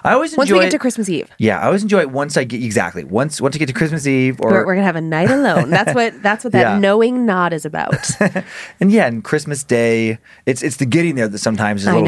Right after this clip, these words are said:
Speaker 2: know.
Speaker 1: chaotic.
Speaker 2: Well, just so you know, that's how every person in a household, I, I would say every wife or girlfriend, 'cause I think it
Speaker 1: Yeah.
Speaker 2: generally falls on the female proponent of the household.
Speaker 1: Yeah.
Speaker 2: But that's how we feel about, like, <gasps> "Oh my God, do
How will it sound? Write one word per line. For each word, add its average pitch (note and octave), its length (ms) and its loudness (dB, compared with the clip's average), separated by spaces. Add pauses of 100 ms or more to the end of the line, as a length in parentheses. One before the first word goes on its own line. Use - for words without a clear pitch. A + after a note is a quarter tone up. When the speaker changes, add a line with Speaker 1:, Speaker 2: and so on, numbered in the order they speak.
Speaker 2:
know. - 60 0
Speaker 1:
chaotic. F#2 520 -4 (140)
Speaker 2:
Well, A3 160 6
just C4 160 -2
so D4+ 60 0
you C4+ 100 2
know, G3+ 180 4
that's F#3+ 240 -2
how G3 240 0
every B3 720 0 (340)
person G#3+ 680 2 (100)
in G3 120 2
a F#3 40 0
household, G3 760 0 (280)
I, G3+ 80 4
I G#3 120 4
would A3 100 4
say C#4+ 80 -2
every A3 260 2
wife E3 440 0
or F3 60 -6
girlfriend, F3+ 420 -2
'cause F#3 100 0
I F3+ 80 2
think F#3+ 160 -2
it - 40 2
Speaker 1:
Yeah. G#3 80 4
Speaker 2:
generally F3 200 -2
falls E3 260 -2
on E3+ 120 -2
the D#3+ 140 0 (260)
female F#3+ 380 2
proponent G#3+ 400 0
of A3 80 2
the A3+ 80 0
household. A#3 420 0
Speaker 1:
Yeah. G#2 220 0
Speaker 2:
But G#3 80 0
that's F#3+ 160 0
how G#3+ 140 2
we F#3+ 180 0
feel A#3 340 0
about, F3+ 220 0
like, E3+ 160 -2
<gasps> - 0 -
"Oh C#4 300 -10
my G#3 120 4
God, D#3+ 140 0
do - 60 -20